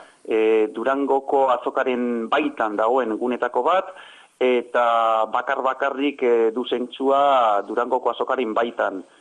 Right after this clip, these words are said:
Eh, ba, orain dela ja sei urte baino gehiago, hainbat, eh, sortzailek, eh, bueno,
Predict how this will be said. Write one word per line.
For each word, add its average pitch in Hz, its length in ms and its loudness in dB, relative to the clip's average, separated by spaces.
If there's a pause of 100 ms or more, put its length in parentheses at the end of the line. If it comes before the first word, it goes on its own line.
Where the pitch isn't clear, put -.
(140)
Eh, 107 880 2 (720)
ba, 104 960 2
orain 117 260 -2
dela 117 400 2
ja 117 240 2
sei 120 140 -4
urte 120 200 -2
baino 113 240 -2
gehiago, 123 600 0 (380)
hainbat, 117 440 -2
eh, 117 460 4
sortzailek, 113 840 -2
eh, 104 420 2
bueno, 117 340 -4